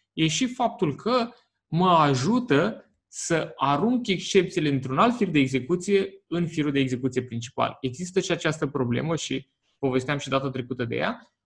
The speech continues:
O excepție într-un alt fir de execuție decât cel principal nu duce la întreruperea firului de execuție principal, ci e absorbită de acel fir de execuție. De exemplu, eu aici, dacă în array summing thread fac o prostie, nu știu, uite, fac aici, array împărțit la zero,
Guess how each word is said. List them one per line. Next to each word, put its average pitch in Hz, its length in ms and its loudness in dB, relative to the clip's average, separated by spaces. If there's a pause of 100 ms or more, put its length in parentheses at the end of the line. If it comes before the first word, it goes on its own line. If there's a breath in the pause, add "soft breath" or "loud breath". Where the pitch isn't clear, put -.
(100)
O 165 160 0
excepție 185 680 0
într-un 151 280 0
alt 233 180 2
fir 196 180 2
de 160 80 0
execuție 143 540 0
decât 147 160 -4
cel 156 180 0
principal 139 600 -2
nu 214 300 0
duce 185 360 0
la 170 100 2
întreruperea 147 500 0
firului 139 280 0
de 131 60 2
execuție 127 500 -2 (160)
principal, 220 540 -2 (240 loud breath)
ci - 140 -8
e 196 260 2
absorbită 180 1120 0 (220)
de 165 180 -6
acel 196 260 0
fir 143 220 0
de 143 80 0
execuție. 131 600 -4 (160)
De 156 100 -2
exemplu, 160 300 -2
eu 160 120 2
aici, 135 220 2
dacă 117 220 -2
în 123 80 -2
array 143 180 2
summing 131 360 -2
thread 117 240 -2 (640)
fac 156 300 0
o 151 120 2
prostie, 131 540 2
nu 143 120 0
știu, 113 180 -4
uite, 113 160 -4
fac 120 260 0
aici, 113 240 -2
array 131 240 2
împărțit 135 340 -2
la 127 80 6
zero, 117 260 0